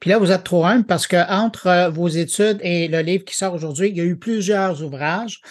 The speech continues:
Moi, j'ai repris contact avec votre travail dans des conférences qui sont disponibles sur YouTube, notamment. D'ailleurs, j'invite les gens qui nous écoutent à aller faire un tour. C'est fascinant parce que c'est ça, hein. Ce qui vous intéresse, vous, dans la vie aujourd'hui, c'est les technologies et l'éthique.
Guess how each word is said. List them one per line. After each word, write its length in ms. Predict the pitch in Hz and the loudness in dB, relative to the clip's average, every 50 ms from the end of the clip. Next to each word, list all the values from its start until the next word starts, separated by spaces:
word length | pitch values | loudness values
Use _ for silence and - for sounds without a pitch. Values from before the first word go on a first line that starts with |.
| - - - - | -20 -20 -2 2
Moi, 220 | 175 190 220 254 247 | 4 4 6 6 6
j'ai 160 | 202 220 196 | 4 4 2
repris 400 | - - - - - 247 262 262 | 2 -2 -8 -4 -2 -2 0 0
contact 500 | - 214 196 180 - 208 214 220 214 - - | 0 0 0 0 0 0 0 -2 -2 -6 -4
avec 500 | 180 165 156 147 156 175 175 175 - - | -2 -2 -2 0 0 -2 -2 -2 -8 -12
votre 240 | 175 156 165 160 - | -8 -6 -6 -6 -6
travail 600 | - - 175 165 160 165 170 185 196 202 202 202 - - - - - | -6 -2 -2 0 2 2 2 2 2 0 -2 -4 -8 -14 -20 -12 -4
dans 100 | 160 160 | -2 0
des 140 | 151 156 127 | 0 0 0
conférences 560 | - 214 226 214 - 214 185 185 208 202 - | 2 0 0 2 2 2 2 2 0 0 -2
qui 80 | - - | -4 -4
sont 120 | 180 165 | -2 -2
disponibles 460 | 139 - - - 160 156 170 180 170 | -2 -4 -4 -4 -2 0 0 -2 -2
sur 240 | - - 170 156 147 | -2 -2 -2 -2 0
YouTube, 480 | 143 156 165 151 131 165 175 208 214 202 | 0 0 0 -2 0 0 0 0 0 -2
notamment. 440 | 175 160 - - 151 135 151 170 | -4 -4 -4 -4 -4 -4 -4 -2
D'ailleurs, 260 | 175 165 170 190 208 175 | 0 2 2 2 2 2
j'invite 400 | 165 185 170 160 185 226 226 - | 2 2 2 2 0 0 0 -2
les 180 | 180 151 139 | -2 -4 -2
gens 140 | 131 165 190 | -2 -4 -6
qui 120 | - - | -6 -8
nous 140 | 165 135 131 | -8 -6 -6
écoutent 300 | 127 120 - 185 202 - - - - - - | -8 -2 -2 -2 -2 -2 -8 -14 -14 -10 -4
à 60 | - 160 | -2 0
aller 160 | 160 160 151 | 2 2 2
faire 200 | - 196 208 185 | 2 2 2 2
un 120 | 170 156 | 0 0
tour. 160 | - 208 247 | 0 -2 -2
C'est 120 | - - 190 | 0 -2 -2
fascinant 320 | - 208 - - 277 302 | -2 -2 -2 -2 -4 -4
parce 180 | 294 247 - - | -2 -4 -4 -2
que 100 | - 202 | -2 -2
c'est 120 | - 233 | -2 -2
ça, 280 | 202 - 311 302 226 220 | -2 0 0 0 0 0
hein. 60 | 220 - - - - | -2 -6 -10 -14 -12
Ce 100 | - - | -10 -2
qui 100 | - 277 | -2 0
vous 120 | 247 240 | 2 2
intéresse, 440 | 262 247 - 233 226 277 302 269 196 | 2 2 2 0 0 0 0 0 0
vous, 120 | 190 233 247 | -2 -2 0
dans 180 | 214 202 190 | 2 2 4
la 160 | 185 180 170 | 4 2 2
vie 320 | 165 156 185 233 254 269 269 | 2 0 -2 -2 -2 -2 -2
aujourd'hui, 460 | 220 170 151 175 170 151 170 226 262 | -2 -2 -2 -4 -4 -4 -4 -4 -4
c'est 140 | - - 202 | -2 -2 -2
les 160 | 185 175 170 | -2 0 0
technologies 640 | 190 185 - 202 196 180 175 175 156 165 220 240 220 | -2 -4 -2 0 0 2 2 0 0 -2 -2 -2 -2
et 40 | 190 | -2
l'éthique. 440 | 170 160 - - - 208 196 202 | -2 -2 -2 0 0 0 -2 -2